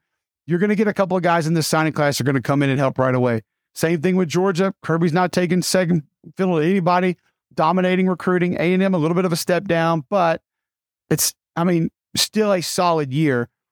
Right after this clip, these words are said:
And Billy Napier, a better year than people are giving him credit for. Everybody focuses on the Jaden Rashada stuff, but still doesn't pay attention exactly where that class landed, which is not gonna be good enough for a lot of Florida fans. I get it. You think it should be top five every year. It's just not gonna work that way. So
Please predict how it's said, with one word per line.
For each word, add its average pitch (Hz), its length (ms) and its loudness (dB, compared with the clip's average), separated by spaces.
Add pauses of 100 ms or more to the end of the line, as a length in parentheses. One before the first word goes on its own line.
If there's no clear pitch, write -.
(220)
And 180 160 -2
Billy 220 240 2
Napier, 185 340 0
a 160 40 0
better 175 240 0
year 175 180 2
than 165 120 -2
people 160 260 0
are 147 40 -2
giving 156 200 0
him 151 100 -2
credit 214 280 0
for. - 320 -4 (680)
Everybody 180 640 0 (280)
focuses 175 460 0
on 170 120 2
the 151 80 -2
Jaden 160 280 0
Rashada 180 480 -2
stuff, 156 420 -2 (440)
but 156 480 0
still 196 520 0 (500)
doesn't 190 300 0
pay 180 180 2
attention 156 420 0
exactly 151 360 0
where 147 200 0
that 143 200 0
class 135 340 0
landed, 135 380 0
which 135 140 -2
is 131 140 0
not 143 160 -2
gonna 135 120 0
be 131 80 0
good 139 160 0
enough 139 160 0
for 139 120 -4
a 131 60 0
lot 127 120 2
of 120 80 -4
Florida 156 240 0
fans. 156 280 0
I 135 60 0
get 147 200 0
it. 151 120 -2 (400)
You 123 80 0
think 143 100 2
it 135 60 0
should - 100 -6
be 147 60 -2
top 147 280 -2
five 143 240 0
every 139 180 0
year. 139 100 2
It's 127 80 -4
just 127 160 -4
not 131 140 0
gonna 123 140 0
work 117 200 0
that - 180 -2
way. 117 240 0
So 123 280 0